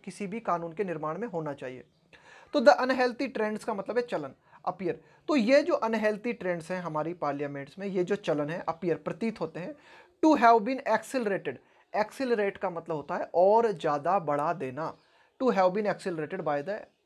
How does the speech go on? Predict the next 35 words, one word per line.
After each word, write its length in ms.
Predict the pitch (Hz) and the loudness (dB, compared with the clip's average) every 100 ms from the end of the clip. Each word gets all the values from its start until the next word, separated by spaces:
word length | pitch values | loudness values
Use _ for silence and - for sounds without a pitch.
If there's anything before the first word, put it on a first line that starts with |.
| _ _ | _ _
pandemic। 320 | 170 151 131 - _ _ _ _ _ - | -4 -2 -6 -10 _ _ _ _ _ 4
तो 60 | |
हमारी 400 | 233 208 220 277 | 6 8 6 4
संसद 380 | - 233 208 220 | 0 -4 -2 -4
में 180 | 208 240 - _ _ _ | -4 -6 -10 _ _ _
पहले 300 | 196 220 247 | 4 8 6
से 160 | 240 226 | 6 0
ही 320 | 208 254 262 180 | 0 -6 -10 -2
जो 180 | 220 | 0
खराब 500 | 220 - 196 208 233 | 0 0 2 4 4
ट्रेंड 400 | 220 - 180 180 | 0 -4 -4 -4
चल 220 | 180 170 147 | -6 -6 -6
रहे 240 | 147 147 | -6 -8
थे, 260 | 143 220 269 - _ - - | -12 -14 -14 -16 _ -20 2
यानी 320 | 196 214 240 | 4 4 2
कि 200 | 226 254 | 0 0
एक 220 | 220 214 214 | 4 4 2
तरीके 280 | 202 202 202 | 0 -2 -2
से 140 | 220 | -4
सरकार 520 | 214 202 190 208 226 | -2 -2 2 2 2
का 140 | 233 220 | 2 0
जो 180 | 190 180 - | 0 -4 -2
पक्ष 240 | 180 175 180 | -4 -2 -10
है 260 | 170 226 - - - 185 | -8 -10 -12 -20 -10 2
वह 320 | 226 262 240 | 6 6 4
मनमाने 580 | 180 180 185 196 208 226 | -2 -4 0 0 2 -2
तरीके 460 | 220 165 165 165 | -2 -2 -2 -6
से 260 | 160 185 202 254 - | -6 -6 -8 -6 0
पार्लियामेंट 520 | 170 170 175 170 160 | 0 0 -4 -6 -6
को 120 | 185 | -8
चला 280 | 180 143 147 | -4 -2 -2
रहा 180 | 156 160 | -2 -6
था, 240 | 202 254 - - - - | -6 -10 -10 -20 -20 -2
तो 120 | 226 269 | 0 2
इस 220 | 294 | -2